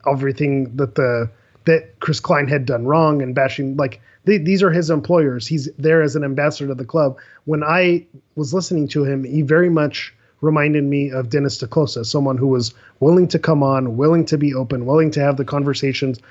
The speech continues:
talk about what's on his mind and how things are going. And I think just the fact that he came on is, is huge. So this is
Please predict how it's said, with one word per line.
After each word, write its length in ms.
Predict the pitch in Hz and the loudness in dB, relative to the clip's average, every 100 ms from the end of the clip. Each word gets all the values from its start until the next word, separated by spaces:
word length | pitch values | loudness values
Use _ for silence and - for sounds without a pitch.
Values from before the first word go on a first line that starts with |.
| - - | -14 -2
talk 220 | 165 156 | 0 2
about 220 | 156 143 | 2 2
what's 200 | 156 156 | 0 0
on 140 | 147 | 0
his 140 | 143 131 | 0 -2
mind 260 | 139 135 | -2 -2
and 100 | 131 | -2
how 140 | 120 143 | -2 0
things 240 | 147 139 | 0 0
are 80 | 139 | 0
going. 380 | 135 139 135 131 _ - | 0 0 0 -4 _ -6
And 100 | 156 | -2
I 80 | 151 | 0
think 420 | - 165 151 - _ _ _ _ 160 | 0 0 0 -8 _ _ _ _ -6
just 240 | 127 175 - | -2 -2 0
the 80 | - | 0
fact 240 | 165 - | 0 -2
that 100 | 139 | -4
he 80 | 151 | -4
came 280 | 214 254 170 | -4 -2 0
on 200 | 143 139 | -2 -4
is, 160 | 123 | -8
is 200 | - 143 | -8 -10
huge. 420 | - 147 110 98 - | -6 -6 -6 -8 -2
So 300 | 151 143 - _ - | 0 -2 -6 _ -6
this 180 | 170 190 | -4 -2
is 240 | 143 | -2